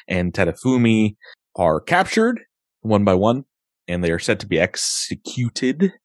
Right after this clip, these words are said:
And they find out where they were staying. So they,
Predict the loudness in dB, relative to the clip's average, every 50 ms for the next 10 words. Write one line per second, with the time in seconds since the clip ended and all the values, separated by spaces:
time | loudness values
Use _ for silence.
0 | _ _ _ _ _ -6 -2 0 2 2 4 4 2 2 2 2 0 0 0 0
1 | -2 -4 -4 -6 -8 -12 _ _ _ _ _ _ -6 0 2 2 4 2 2 0
2 | -2 -2 0 2 2 4 4 4 4 4 4 2 0 -2 -8 -12 -6 -2 0 2
3 | 2 4 4 2 2 2 0 0 0 0 0 0 0 -2 -4 -4 -2 0 2 4
4 | 4 4 4 2 0 0 0 2 2 2 2 2 0 0 0 -2 -4